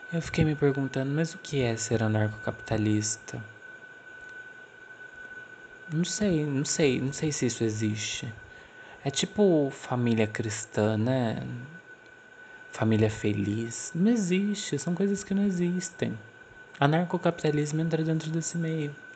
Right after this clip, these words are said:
Uma coisa fictícia, não existe. Tá? Nunca vai existir.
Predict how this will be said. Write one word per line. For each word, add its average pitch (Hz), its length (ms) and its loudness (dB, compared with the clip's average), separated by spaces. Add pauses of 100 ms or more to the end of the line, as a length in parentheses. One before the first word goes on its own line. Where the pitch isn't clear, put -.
(680)
Uma 180 60 -4
coisa 165 260 0
fictícia, - 720 -2
não 143 180 4
existe. - 600 -2 (1080)
Tá? 196 240 2 (560)
Nunca 147 240 0
vai 151 120 2
existir. 151 480 -2